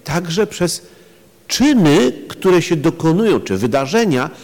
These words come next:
które się dokonują w życiu Tobiasza, jednego i drugiego, no i Sary jeszcze, tak? I jeszcze tego Raguela,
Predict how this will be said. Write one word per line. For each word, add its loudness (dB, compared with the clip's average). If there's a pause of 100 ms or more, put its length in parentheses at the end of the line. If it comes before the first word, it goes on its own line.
(140)
które -2
się -6
dokonują 0 (180)
w -4
życiu -2 (100)
Tobiasza, -6 (320)
jednego 0
i 2
drugiego, 2
no 2
i -2
Sary -6
jeszcze, -12 (140)
tak? -10 (540)
I 0
jeszcze -2
tego 2
Raguela, -4